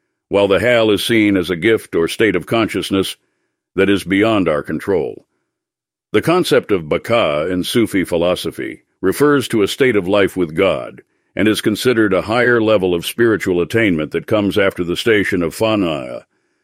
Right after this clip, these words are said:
the annihilation of the self and the merging of the individual with the divine.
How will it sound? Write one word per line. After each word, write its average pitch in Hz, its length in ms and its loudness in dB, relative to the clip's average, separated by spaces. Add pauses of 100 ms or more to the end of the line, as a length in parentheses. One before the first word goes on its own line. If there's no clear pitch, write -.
(380)
the 101 100 2
annihilation 107 680 2
of 87 100 -2
the 92 120 0
self 110 420 0
and 92 160 0
the 90 60 0
merging 107 360 0
of 90 140 0
the 95 140 0
individual 87 760 -2
with 78 160 -6
the 90 100 -2
divine. 73 640 -6